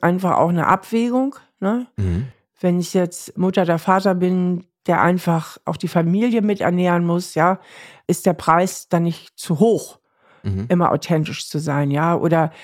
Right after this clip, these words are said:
Speaker 1: wenn ich einen schwierigen Chef oder eine schwierige Chefin hab, dann geht es oft darum, ich muss irgendwie gucken, dass ich mit dem oder der klarkomme und nicht immer darum, äh, da gerade nach vorne zu gehen.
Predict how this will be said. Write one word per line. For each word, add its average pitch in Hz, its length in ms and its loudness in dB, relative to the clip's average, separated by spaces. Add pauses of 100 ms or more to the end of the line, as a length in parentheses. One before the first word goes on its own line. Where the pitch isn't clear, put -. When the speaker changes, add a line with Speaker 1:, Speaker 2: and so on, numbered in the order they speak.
(140)
Speaker 1:
wenn 165 160 0
ich 160 80 0
einen 170 100 0
schwierigen 170 420 0
Chef 185 280 -2
oder 160 100 0
eine 160 100 0
schwierige 160 380 -4
Chefin 190 420 -2
hab, - 200 -6 (240)
dann 156 260 0
geht 170 180 -2
es 156 140 -6
oft - 260 -2
darum, 165 320 0
ich - 140 -4
muss 165 160 -2
irgendwie 160 260 0
gucken, 170 340 0
dass 156 160 -4
ich 160 80 -4
mit 156 180 -4
dem 160 200 0
oder 151 200 -2
der 139 180 -4
klarkomme 170 640 0 (680)
und 160 180 0
nicht 160 160 -2
immer 160 320 0
darum, 160 680 0
äh, 156 340 -2
da 156 320 0
gerade 156 400 -2
nach 147 140 -4
vorne 208 360 0
zu - 140 -12
gehen. 151 280 -4